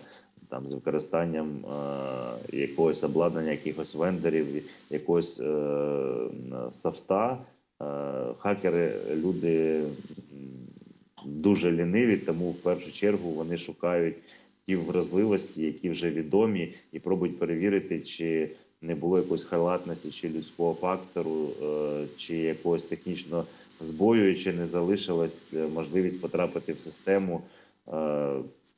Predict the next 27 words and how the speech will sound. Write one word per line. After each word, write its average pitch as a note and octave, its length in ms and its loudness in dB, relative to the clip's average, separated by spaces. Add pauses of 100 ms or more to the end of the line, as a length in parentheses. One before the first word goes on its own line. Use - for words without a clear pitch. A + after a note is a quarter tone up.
моніторять, G#2+ 800 4
перевіряють F#2+ 1040 2
і E2 540 -4 (220)
шукають, G2 640 0
і E2 40 -8
коли F2+ 180 0
вже F2 260 0 (440)
десь G2+ 200 4
на F#2+ 60 0
якомусь F#2 360 0
етапі F2+ 340 -2
потрапляють F2 640 -2
в - 40 -12
систему, A2 540 -2
тоді E2 280 -6
вже F#2 160 -2
починають, F2 760 -4
е, D#2 420 -2 (520)
е, D2 220 -8
е, E2 280 0 (220)
розуміти, G2 640 4
що A2+ 200 2
вони G2+ 320 2
хочуть. D#2+ 420 0 (240)
Хакери A2 480 0
хочуть F#2+ 300 0 (420)
або, G2 500 4